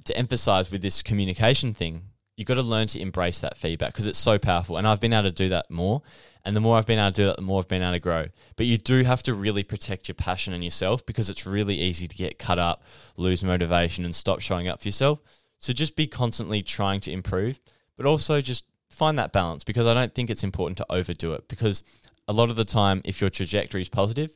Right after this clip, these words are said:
you'll get there anyway. So it's about being consistent so you don't burn yourself out because your, your ego's so hurt and you just, and you, and you, and you end up going to this slump, "I just don't like what I'm doing. I don't like myself. I'm so shit." So you've gotta really find that balance of being able to hear feedback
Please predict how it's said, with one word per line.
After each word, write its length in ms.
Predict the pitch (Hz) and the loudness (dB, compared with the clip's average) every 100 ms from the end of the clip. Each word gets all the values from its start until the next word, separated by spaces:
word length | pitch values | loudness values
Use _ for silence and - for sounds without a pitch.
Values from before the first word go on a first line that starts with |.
| _ | _
you'll 120 | 160 | 0
get 200 | 143 110 | 2 2
there 120 | 92 | 0
anyway. 400 | 87 87 90 90 - _ _ | -2 -2 -4 -4 -10 _ _
So 100 | - | -6
it's 100 | 117 | 2
about 220 | 131 120 | 4 4
being 140 | 117 104 | 2 0
consistent 680 | 98 - 95 - 90 82 _ - | -4 -2 -4 -4 -6 -8 _ -4
so 140 | 107 | 0
you 40 | |
don't 240 | 107 82 - | 2 0 -2
burn 260 | 98 95 | 0 2
yourself 420 | 92 - 92 87 90 | 0 0 0 0 0
out 260 | 85 - - - _ | -2 -2 -12 -20 _
because 260 | 98 107 90 | -6 -2 -2
your, 100 | 95 _ - | -4 _ -6
your 140 | 98 | -2
ego's 400 | - 101 95 92 | 2 2 4 2
so 260 | - 101 92 | 2 2 2
hurt 320 | 90 98 90 | 2 2 2
and 100 | 92 | -2
you 80 | 90 | -4
just, 220 | 95 - - _ _ _ _ | -4 -6 -8 _ _ _ _
and 100 | 90 | -12
you, 160 | 85 - - | -8 -8 -8
and 140 | 87 | -10
you, 80 | 85 - | -10 -8
and 120 | 95 | -6
you 100 | 98 | -2
end 200 | 113 127 | 2 2
up 120 | - | 2
going 200 | 104 95 | 0 0
to 80 | 90 | -2
this 120 | 85 | -2
slump, 280 | - 98 90 - - | -2 -2 -6 -10 -12
"I 20 | |
just 220 | - - | -10 -6
don't 160 | 92 82 | -6 -4
like 220 | 85 - | -6 -8
what 80 | - | -14
I'm 60 | |
doing. 240 | - 95 90 | -2 0 0
I 60 | |
don't 180 | 87 76 | -2 0
like 200 | 95 107 | 2 2
myself. 380 | 98 - 85 85 | 2 0 -2 -2
I'm 120 | 87 | -6
so 240 | - 107 90 | -2 0 0
shit." 440 | - 113 104 - - - - | 0 2 2 -2 -20 -20 -6
So 120 | 113 | -4
you've 60 | 107 | 2
gotta 180 | 123 | 2
really 400 | 104 110 110 104 - _ | 4 4 4 2 -4 _
find 240 | - 101 98 | -2 0 0
that 160 | - - | -2 -2
balance 360 | 90 90 - | 0 0 -4
of 160 | 87 - | -6 0
being 180 | 101 101 | 2 4
able 120 | 92 | 2
to 100 | 87 | 0
hear 320 | - 101 101 | -2 0 0
feedback 560 | - 95 98 127 156 | 0 -2 2 2 2